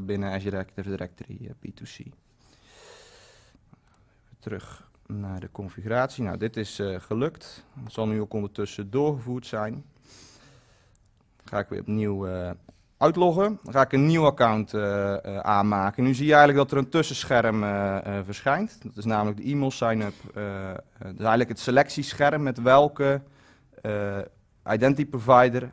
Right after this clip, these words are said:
eh, ik mezelf kan gaan, eh, registreren. Dus het kan zijn met e-mail.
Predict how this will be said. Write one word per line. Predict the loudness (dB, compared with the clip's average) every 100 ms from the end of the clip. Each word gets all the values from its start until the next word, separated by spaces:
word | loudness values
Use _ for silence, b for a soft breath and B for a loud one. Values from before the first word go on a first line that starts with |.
| -12
eh, | -6 -4 -4 -6
ik | -6 -4
mezelf | -2 2 4 4 2
kan | -4 -2
gaan, | -4 -2 -4
eh, | -4 -4
registreren. | -4 -6 -6 -6 -6 -10
Dus | -16
het | -16
kan | -10 -6
zijn | -4 -4
met | -6
e-mail. | -2 0 0 -2 -6